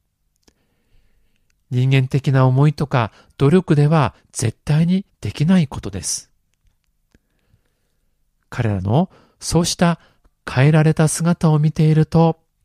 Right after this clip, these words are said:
イエス様は本当に生きて働いておられるのだなと感じます。イエス様は私たちの人生をも変えてくださいます。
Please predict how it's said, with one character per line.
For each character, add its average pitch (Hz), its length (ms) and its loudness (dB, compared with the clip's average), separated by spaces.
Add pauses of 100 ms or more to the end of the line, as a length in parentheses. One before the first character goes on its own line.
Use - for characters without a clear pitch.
(720)
イ 117 140 -2
エ 123 60 2
ス - 60 -6
様 107 260 -4
は 110 280 -4 (280)
本 214 260 0
当 190 320 2
に 202 200 -2 (280)
生 156 80 -2
き - 120 -12
て 117 140 -6
働 139 540 -4
い 147 40 -2
て - 320 -4
お 110 120 -4
ら 135 160 2
れ 196 100 2
る 190 100 2
の 156 120 0
だ 131 120 0
な 160 180 0
と 87 200 -8
感 87 200 -12
じ 87 120 -14
ま 90 120 -6
す。 - 220 -14 (1900)
イ 117 100 -4
エ 110 60 -2
ス - 40 -8
様 104 240 -4
は 117 320 -4 (640)
私 180 360 -2
た 190 120 -2
ち - 100 -10
の 156 120 0
人 180 240 -2
生 160 300 -2
を 165 100 -2
も 143 360 -4 (180)
変 107 160 -4
え 107 60 -4
て 160 340 -4
く - 80 -14
だ 98 120 -8
さ 101 140 -6
い 98 60 -4
ま 101 140 -4
す。 - 220 -12